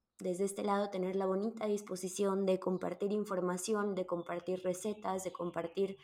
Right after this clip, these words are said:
estos datos que contabas, ¿no? Que son irrefutables, eh, que se ha demostrado el beneficio que aporta una alimentación basada en plantas y por otro lado también, por otro lado también,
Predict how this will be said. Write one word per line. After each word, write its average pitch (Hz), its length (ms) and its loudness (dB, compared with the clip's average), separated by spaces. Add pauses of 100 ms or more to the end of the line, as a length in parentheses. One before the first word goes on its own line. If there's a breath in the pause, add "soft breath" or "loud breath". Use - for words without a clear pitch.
(280 loud breath)
estos 202 320 0
datos 202 520 0
que 185 180 -8
contabas, 165 580 -6
¿no? 190 260 -2
Que 196 140 -8
son 185 260 0
irrefutables, 190 1000 0 (420 loud breath)
eh, 170 200 -8
que 170 100 2
se 180 100 0
ha 185 60 8
demostrado 185 460 4
el 180 100 6
beneficio 196 680 2
que - 80 -6
aporta 185 420 0
una 175 140 0
alimentación 165 640 0
basada 170 280 0
en 160 100 -4
plantas 185 500 -2
y 165 60 -6
por 170 180 0
otro 170 240 0
lado 170 300 4
también, 170 440 0 (760 loud breath)
por 214 140 6
otro 214 220 6
lado 214 280 10
también, 190 560 6